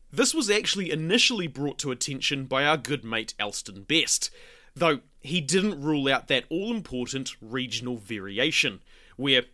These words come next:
cultivated food may have in fact been the primary source of sustenance. So, what were they doing with all that kumara? Well, it seems that they may have been seen as more of delicacies,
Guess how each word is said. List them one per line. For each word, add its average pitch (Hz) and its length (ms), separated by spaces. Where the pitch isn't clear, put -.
cultivated 143 560
food 131 360
may 160 440
have 151 160
in 139 100
fact - 340
been 123 180
the 113 60
primary 117 460
source 101 300
of - 80
sustenance. - 720
So, 170 280
what 202 260
were 185 400
they 196 200
doing 131 500
with 139 220
all 110 220
that 95 300
kumara? 202 500
Well, 240 320
it - 180
seems 277 480
that 214 180
they 180 120
may 185 400
have 202 200
been 165 160
seen 123 480
as 135 180
more 117 220
of 113 160
delicacies, - 880